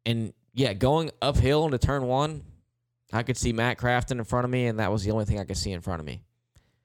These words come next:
Did I drive it off in there like it was a dry racetrack? Did I drive it off in there like there was no one in front of me in the rain? No. And we all made it through the corner just fine. <sighs> But, yeah. All right, I'm done with that. Any other things about Wilkesboro you didn't like?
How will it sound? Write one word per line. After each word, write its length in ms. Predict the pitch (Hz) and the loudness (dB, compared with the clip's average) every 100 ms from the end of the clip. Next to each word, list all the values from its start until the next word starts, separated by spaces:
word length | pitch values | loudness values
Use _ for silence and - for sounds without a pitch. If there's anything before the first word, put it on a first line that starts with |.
| _ _ - | _ _ -2
Did 100 | 120 | 0
I 100 | 113 | 0
drive 280 | 110 120 131 | 2 2 4
it 60 | |
off 180 | 127 117 | 2 2
in 120 | 127 | 0
there 160 | 131 127 | 2 2
like 180 | 117 117 | 2 2
it 60 | |
was 260 | 107 107 - - _ - | 0 -2 -6 -16 _ -8
a 60 | 110 | -2
dry 220 | 104 110 | 2 4
racetrack? 580 | 104 107 - 127 131 117 | 2 0 0 0 0 2
Did 100 | 101 | 0
I 80 | |
drive 280 | 98 104 104 | 2 2 2
it 60 | 104 | 2
off 160 | 101 | 0
in 100 | 110 | 0
there 100 | 107 | 0
like 100 | 104 | -2
there 100 | 107 | 0
was 120 | 98 95 | -2 0
no 120 | 98 | 0
one 140 | 110 | 0
in 60 | 92 | 0
front 200 | - 101 | -2 -2
of 60 | |
me 140 | 110 113 | 0 -2
in 60 | 95 | -2
the 60 | |
rain? 420 | 87 92 107 123 - _ _ | -2 -2 -4 -8 -16 _ _
No. 400 | 85 90 90 113 - _ _ _ - | -4 0 0 0 -4 _ _ _ -8
And 100 | 90 | -2
we 100 | 95 | 2
all 120 | 117 | 2
made 140 | 127 | 2
it 80 | 123 | 2
through 100 | - | 2
the 60 | 123 | 2
corner 340 | - 123 117 104 | 2 2 2 0
just 300 | 110 107 - | 0 0 0
fine. 300 | 98 85 95 | -4 -4 -8
<sighs> 60 | _ _ _ _ _ _ _ _ _ _ _ _ _ _ _ _ - | _ _ _ _ _ _ _ _ _ _ _ _ _ _ _ _ -2
But, 760 | 175 147 117 98 - - 110 | 2 2 0 -2 -6 0 2
yeah. 220 | 107 101 - - - - - - - | 2 0 -6 -2 -2 -2 -6 -10 -4
All 60 | |
right, 100 | 135 | 0
I'm 80 | 143 | 2
done 140 | 143 147 | 2 2
with 100 | 131 | 2
that. 220 | 131 139 _ _ _ _ _ _ _ _ _ _ _ | 0 -2 _ _ _ _ _ _ _ _ _ _ _
Any 180 | 170 202 | 0 2
other 120 | 214 | 2
things 240 | 208 196 | 2 0
about 160 | 170 160 | 2 2
Wilkesboro 380 | 165 160 135 120 | 2 0 0 2
you 100 | 113 | 4
didn't 140 | 120 | 2
like? 240 | 117 110 | 2 0